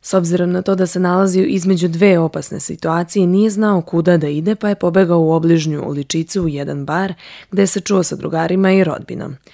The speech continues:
Odšetao je do kuće i do četiri ujutru se čuo sa drugarima, gledao na Facebooku da li su svi dobro, u čemu mu je umnogome pomogla aplikacija na kojoj je svako mogao da obeleži da li je na sigurnom.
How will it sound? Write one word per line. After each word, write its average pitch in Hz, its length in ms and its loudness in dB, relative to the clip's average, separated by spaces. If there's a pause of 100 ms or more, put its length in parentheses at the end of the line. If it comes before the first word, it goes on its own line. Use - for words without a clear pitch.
(440)
Odšetao 180 540 2
je 175 80 2
do 165 120 -2
kuće 190 360 0
i 170 40 0
do 175 100 0
četiri 196 460 0
ujutru 190 300 0
se 160 160 -6
čuo 180 200 -2
sa - 120 -8
drugarima, 175 520 0
gledao 170 500 0
na 156 120 -4
Facebooku 165 540 -4
da 165 160 -2
li 156 120 -2
su - 140 -12
svi 165 220 -6
dobro, 170 380 -2 (360)
u 190 80 -2
čemu 202 280 2
mu 196 160 2
je 190 80 4
umnogome 170 500 0
pomogla 170 540 0 (100)
aplikacija 160 680 -4
na 160 120 -2
kojoj 160 200 -4
je 156 80 -2
svako 185 420 -4
mogao 160 320 0
da - 100 -8
obeleži 160 500 -4
da 143 200 -8
li 131 160 -10
je 135 80 -8
na 143 120 -8
sigurnom. - 580 -10